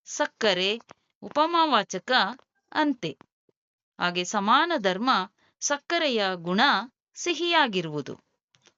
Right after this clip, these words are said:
So ಇದು ಕೂಡ ಇಲ್ಲಿ ಉಪಮಾಲಂಕಾರದಲ್ಲಿ ಆಕರ್ಷಕವಾದ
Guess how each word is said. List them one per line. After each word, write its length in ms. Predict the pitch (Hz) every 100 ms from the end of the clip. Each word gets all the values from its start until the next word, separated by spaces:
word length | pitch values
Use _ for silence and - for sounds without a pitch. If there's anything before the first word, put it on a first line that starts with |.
| _
So 340 | - 185 165 -
ಇದು 220 | 190 269
ಕೂಡ 240 | - 196 190 262 208 226 _ _ _ -
ಇಲ್ಲಿ 380 | 277 311 226 - _ _
ಉಪಮಾಲಂಕಾರದಲ್ಲಿ 1200 | 220 311 339 349 320 214 190 175 175 175 180 196 -
ಆಕರ್ಷಕವಾದ 1300 | - 196 233 - 320 302 - 311 - 226 190 175